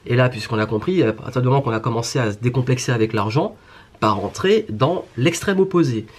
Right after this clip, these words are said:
qui serait justement de mal gérer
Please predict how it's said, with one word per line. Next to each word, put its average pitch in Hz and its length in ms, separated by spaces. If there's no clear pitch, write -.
qui - 220
serait 165 400
justement 123 640
de 120 360
mal 147 460
gérer 123 540